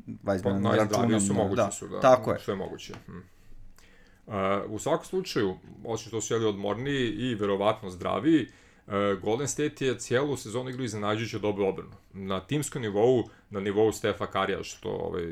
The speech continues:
Speaker 2: niko nije verovao da će se desiti, ali eto, dešava se, i sigurno imaju potentniji napad nego Boston. E, e sad, svaka ekipa ima neke probleme. Kelti su, recimo, veći i krupniji od Warriorsa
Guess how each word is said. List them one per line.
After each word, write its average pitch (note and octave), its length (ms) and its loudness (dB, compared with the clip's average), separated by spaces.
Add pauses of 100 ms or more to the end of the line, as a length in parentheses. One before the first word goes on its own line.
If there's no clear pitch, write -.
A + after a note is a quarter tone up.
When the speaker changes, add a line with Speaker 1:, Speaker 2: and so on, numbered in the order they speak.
Speaker 2:
niko G2 340 -10
nije F#2+ 140 -4
verovao F#2+ 240 0
da G2 60 -10
će - 60 -12
se - 100 -8
desiti, F#2 340 -4
ali F2+ 120 -8
eto, F#2+ 160 -10
dešava G2+ 480 0
se, C3 320 2 (320)
i A2+ 140 -4
sigurno B2+ 440 0
imaju A#2 140 0
potentniji G2+ 460 -4
napad F#2 340 -4
nego F2+ 200 -12
Boston. G2 540 -2 (340)
E, G#2+ 240 0 (100)
e A#2 100 -4
sad, A2 220 -2 (100)
svaka G#2 320 -2
ekipa A#2 240 -4
ima A2+ 120 -2
neke A2 200 -4
probleme. F#2+ 520 -2 (260)
Kelti F#2+ 360 -4
su, - 120 -8
recimo, B2+ 320 -4
veći D3+ 400 2
i D3+ 60 -6
krupniji C#3+ 320 -4
od G2+ 60 -4
Warriorsa G#2 680 0